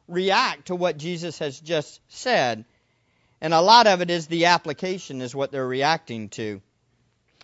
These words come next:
So, let's look at Christ's three applications again that provoked a wicked response from the Pharisees who were listening.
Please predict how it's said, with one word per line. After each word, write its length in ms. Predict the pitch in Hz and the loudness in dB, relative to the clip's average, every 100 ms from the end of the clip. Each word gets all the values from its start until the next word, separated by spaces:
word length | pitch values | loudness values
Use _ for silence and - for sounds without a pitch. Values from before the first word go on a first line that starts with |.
| _ | _
So, 380 | - 233 214 160 _ _ - | 2 6 6 4 _ _ 0
let's 340 | 240 320 - | 2 2 0
look 280 | 302 285 277 | 2 2 2
at 200 | 247 170 | -2 -4
Christ's 720 | - 240 240 254 262 - - _ _ _ - - | -8 -2 0 0 -2 -8 -20 _ _ _ -20 -8
three 580 | 240 240 247 247 247 - _ - | -2 0 0 -2 -4 -8 _ -2
applications 920 | 226 220 220 - 208 196 - 175 165 | 0 0 -2 0 2 0 -2 -6 -4
again 540 | 175 151 151 175 247 240 _ _ _ 202 | -6 -4 -2 -2 -4 -8 _ _ _ 2
that 180 | 208 | 2
provoked 480 | - 202 196 240 202 | 2 0 4 4 4
a 100 | 214 | 0
wicked 640 | 190 196 247 247 233 185 - | 0 4 4 4 0 -2 -6
response 720 | 175 180 - - 240 180 185 | -6 -6 -4 0 2 2 0
from 200 | - 220 | -4 -6
the 100 | 214 | -6
Pharisees 680 | 202 262 262 220 175 175 185 | -4 -2 -2 -4 -6 -8 -6
who 100 | 233 | -2
were 140 | 220 | 0
listening. 540 | 233 247 - 180 135 | 2 0 0 -6 -6